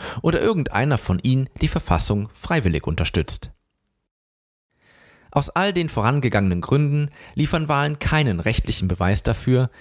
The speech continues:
wer die einzelnen Individuen sind, falls es welche gibt, die die Verfassung freiwillig unterstützen.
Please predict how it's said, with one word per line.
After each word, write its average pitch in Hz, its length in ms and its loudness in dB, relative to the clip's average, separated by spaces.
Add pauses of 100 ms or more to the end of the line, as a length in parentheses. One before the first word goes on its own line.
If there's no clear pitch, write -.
(160)
wer 165 100 2
die - 160 0
einzelnen 113 400 0
Individuen 98 560 2
sind, 190 360 0 (120)
falls - 300 -6
es 87 120 -4
welche - 240 -2
gibt, - 340 -4 (340)
die 165 80 -2
die 190 80 2
Verfassung 131 560 -2
freiwillig 95 560 0
unterstützen. - 600 -2